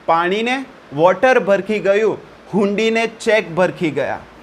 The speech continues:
દિવાળીને ક્રિસમસ ગળી ગયું, દિવાળીને ક્રિસમસ ગળી ગયું,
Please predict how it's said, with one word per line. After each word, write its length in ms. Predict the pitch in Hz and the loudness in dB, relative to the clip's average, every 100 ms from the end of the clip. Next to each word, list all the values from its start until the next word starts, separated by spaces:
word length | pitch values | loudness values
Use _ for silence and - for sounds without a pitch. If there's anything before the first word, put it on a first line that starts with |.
| - - 143 | -20 -10 -2
દિવાળીને 600 | 202 214 226 247 262 277 | 2 4 4 2 -2 -4
ક્રિસમસ 640 | 269 240 247 254 269 214 | -4 -4 -4 -2 -2 0
ગળી 260 | 202 196 165 | 0 0 0
ગયું, 280 | 143 123 123 | -2 -2 -4
દિવાળીને 580 | 151 170 190 214 233 254 | -2 2 4 2 0 -4
ક્રિસમસ 680 | 254 208 220 220 262 262 | -4 -4 -4 -2 0 0
ગળી 280 | 202 220 226 | 0 -2 0
ગયું, 360 | 202 214 247 | 0 0 0